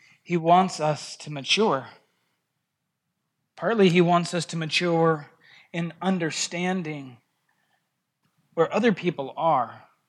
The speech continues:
and under-, and grow in an understanding of compassion, empathy, and mercy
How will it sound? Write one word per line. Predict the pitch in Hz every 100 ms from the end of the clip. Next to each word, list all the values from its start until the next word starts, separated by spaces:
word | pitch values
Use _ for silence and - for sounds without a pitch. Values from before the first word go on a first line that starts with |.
| _ _ _ _ _ _ _ _ _ _ _ _ -
and | 160 - -
under-, | 180 165 - -
and | 175 156
grow | 170 180
in | 165
an | 156
understanding | 160 147 170 165 151
of | 139
compassion, | 156 135 151 160 147 160 147 127 _ _ _ -
empathy, | 170 160 156 156 147 113 _ _ -
and | 156 151
mercy | 165 156 143 135 117